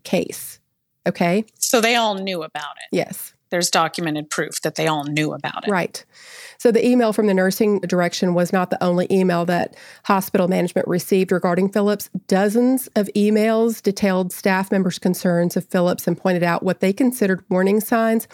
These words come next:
Speaker 1: Kim Dimi-, Dimitrovich, a hospital employee, stated in an interview that she knew that Phillips was, quote, "bad news," and that the administrators were aware too.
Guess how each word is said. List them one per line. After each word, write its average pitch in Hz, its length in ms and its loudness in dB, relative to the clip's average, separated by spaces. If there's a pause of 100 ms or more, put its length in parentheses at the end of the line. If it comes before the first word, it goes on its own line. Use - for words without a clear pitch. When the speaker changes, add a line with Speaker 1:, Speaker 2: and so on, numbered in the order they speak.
(400)
Speaker 1:
Kim 247 320 2
Dimi-, 196 540 2 (260)
Dimitrovich, 220 720 2 (240)
a 185 60 0
hospital 185 480 0
employee, 180 880 -2
stated 220 480 2
in 269 100 2
an 254 120 2
interview 196 500 2
that 175 160 0
she 202 200 0
knew 196 520 2
that 208 200 -2
Phillips 185 380 0
was, 180 220 0
quote, 180 500 0
"bad 202 460 0
news," 170 480 0 (500)
and 208 140 4
that 202 120 2
the 208 120 4
administrators 196 640 2
were 180 180 2
aware 175 460 0
too. 196 420 -2